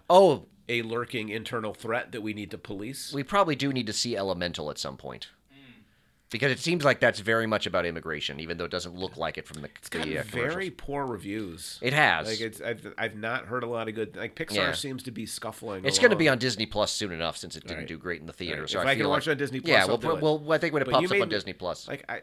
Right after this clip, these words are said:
Speaker 2: I took Vicky to see The Flash, which, by
Speaker 1: That's
Speaker 2: the way,
Speaker 1: just
Speaker 2: was
Speaker 1: mean.
Speaker 2: not great for the marriage,
Speaker 1: Yeah,
Speaker 2: right?
Speaker 1: why did you,
Speaker 2: You
Speaker 1: why,
Speaker 2: know?
Speaker 1: that was stupid.
Speaker 2: So, like, that, that was, like, almost twenty bucks you made me spend on that garbage.
Speaker 1: I didn't make you. So you're the one that insisted we see it.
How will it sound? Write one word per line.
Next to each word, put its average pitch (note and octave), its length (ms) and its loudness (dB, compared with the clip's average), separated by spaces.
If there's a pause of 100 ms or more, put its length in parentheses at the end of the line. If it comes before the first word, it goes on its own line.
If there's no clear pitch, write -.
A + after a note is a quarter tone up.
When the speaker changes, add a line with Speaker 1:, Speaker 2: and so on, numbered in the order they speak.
Speaker 2:
I D3+ 80 -6
took D#3 200 -8
Vicky A2 260 -8
to D#2+ 80 -8
see F#2+ 120 -10
The C#2+ 120 -12
Flash, - 560 -14
which, D#3+ 180 -8
by G3+ 60 4
Speaker 1:
That's G3+ 100 2
Speaker 2:
the G3 60 -4
way, F3+ 40 2
Speaker 1:
just - 80 -4
Speaker 2:
was F#3+ 120 -4
Speaker 1:
mean. - 100 -2
Speaker 2:
not G3+ 100 -2
great D#3+ 220 0
for - 80 -12
the G#2+ 100 -8
marriage, F2 400 -4
Speaker 1:
Yeah, G2 120 -2
Speaker 2:
right? A2+ 140 2
Speaker 1:
why B2 120 6
did G2+ 80 -6
you, G2 140 -2
Speaker 2:
You - 40 -2
Speaker 1:
why, A2+ 120 4
Speaker 2:
know? A#2+ 40 2
Speaker 1:
that A#2+ 180 2
was G2+ 120 -4
stupid. - 460 -6
Speaker 2:
So, C#3+ 260 2
like, C3+ 180 0
that, F3 200 -2
that - 80 -8
was, - 100 -8
like, - 160 -8 (120)
almost D#3 300 -4
twenty E3 240 -4
bucks F#3 320 -6
you C3 80 -4
made G#2+ 220 -2
me G2 80 -6
spend - 500 -8
on G2+ 160 -8
that F2+ 160 -6
garbage. - 460 -10 (160)
Speaker 1:
I C#3+ 80 0
didn't A2 160 -4
make F2 180 -4
you. D#2+ 60 -10
So - 160 -6
you're F3+ 80 0
the C4+ 80 0
one A3 160 4
that F3+ 100 4
insisted E3 460 -4
we D#3 80 -6
see C#4 180 -8
it. - 160 -16